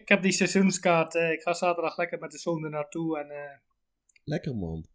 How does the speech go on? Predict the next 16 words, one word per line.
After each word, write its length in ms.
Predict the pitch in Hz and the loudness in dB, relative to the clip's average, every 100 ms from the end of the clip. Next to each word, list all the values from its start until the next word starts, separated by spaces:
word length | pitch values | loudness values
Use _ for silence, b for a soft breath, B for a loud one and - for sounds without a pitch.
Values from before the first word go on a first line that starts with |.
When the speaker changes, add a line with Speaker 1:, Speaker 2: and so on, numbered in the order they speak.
| - | -20
Speaker 1:
ik 280 | - 202 - | -8 -6 4
zag 220 | 220 214 | 4 4
op 120 | 196 | 0
vakantie 500 | 196 185 220 208 190 | 0 4 4 4 2
in 60 | 185 | 2
één 160 | 190 | 0
keer 200 | 180 180 | 0 0
dat 180 | 175 170 | 0 -2
ze 300 | 180 170 170 _ | -2 -2 -4 _
eindelijk 400 | 214 226 202 196 | 4 6 6 4
een 80 | 190 | 2
nieuwe 180 | 185 | 0
spits 320 | 170 - 202 - | 0 0 0 -2
hebben, 300 | 160 226 220 | -4 -4 -4
want, 300 | 180 - - | -4 -6 -4
ehm, 300 | 175 170 | -2 -2